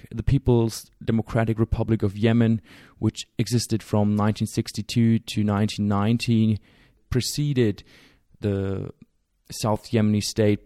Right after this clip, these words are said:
was preceded by the British colony of Aden and the Aden Protectorate. Um, in nineteen sixty-three, the National Liberation Front and the Front for the Li-,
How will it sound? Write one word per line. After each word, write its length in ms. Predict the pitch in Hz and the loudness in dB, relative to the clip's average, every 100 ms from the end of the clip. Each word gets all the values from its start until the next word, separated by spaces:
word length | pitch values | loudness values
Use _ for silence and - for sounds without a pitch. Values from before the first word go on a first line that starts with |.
| _ | _
was 140 | 104 - | -2 -2
preceded 600 | - 107 120 107 104 - | -4 -4 0 2 2 2
by 440 | 104 101 98 98 98 | 0 2 0 0 -2
the 60 | |
British 300 | 98 113 - | -2 -4 -4
colony 400 | - 127 123 117 | 0 4 6 4
of 180 | 110 107 - | 4 0 2
Aden 440 | 117 113 110 110 | 4 6 4 4
and 280 | 95 98 98 | 0 0 -2
the 120 | - | -2
Aden 240 | 104 107 107 | 0 2 2
Protectorate. 720 | - 135 113 - 113 104 - - - - - - - - | 0 -4 -4 -2 0 2 0 -14 -20 -20 -20 -20 -20 -4
Um, 540 | 101 98 98 98 98 - | 0 2 2 0 -2 -2
in 320 | 104 101 101 | 0 2 2
nineteen 320 | 104 110 113 | 2 2 -2
sixty-three, 1000 | - - - 107 - 113 131 147 120 104 - 104 | -6 -6 -4 -4 -4 0 2 4 2 -2 -2 -2
the 160 | 98 107 | 2 2
National 460 | 107 107 95 117 107 | 4 2 2 0 2
Liberation 480 | 101 104 107 - | 4 4 4 0
Front 420 | 113 - 107 104 98 | -4 0 2 2 0
and 140 | 98 | -2
the 80 | 101 | -6
Front 320 | - 107 107 | -2 -2 -2
for 180 | - 107 | -2 0
the 100 | 104 | 2
Li-, 180 | 104 | 2